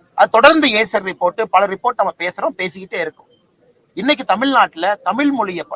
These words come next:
விட ஆங்கில மொழி எடுத்து படிக்கிறவங்க அதிகமா இருக்கிறாங்க. இருபத்தி ஏழு சதவீதம் குறைஞ்சிருக்கிறாங்க. கடந்த ஐந்து ஆண்டுகள்ல மட்டும் தமிழ் வழி மீடியமும் ஆங்கில வழி மீடியம் பாத்தீங்கன்னா, தமிழ் வழி மீடியம் ட்வென்டி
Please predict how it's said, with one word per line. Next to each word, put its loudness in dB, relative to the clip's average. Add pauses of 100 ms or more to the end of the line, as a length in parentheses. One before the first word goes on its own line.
(120)
விட -2
ஆங்கில 2
மொழி -6
எடுத்து -10
படிக்கிறவங்க -6
அதிகமா -8
இருக்கிறாங்க. -12
இருபத்தி -8
ஏழு -6
சதவீதம் -12
குறைஞ்சிருக்கிறாங்க. -6
கடந்த -6
ஐந்து 0
ஆண்டுகள்ல 0
மட்டும் -6 (480)
தமிழ் 0
வழி -4
மீடியமும் -8
ஆங்கில 0
வழி -8
மீடியம் -12
பாத்தீங்கன்னா, -10
தமிழ் -10
வழி -12
மீடியம் -20
ட்வென்டி -12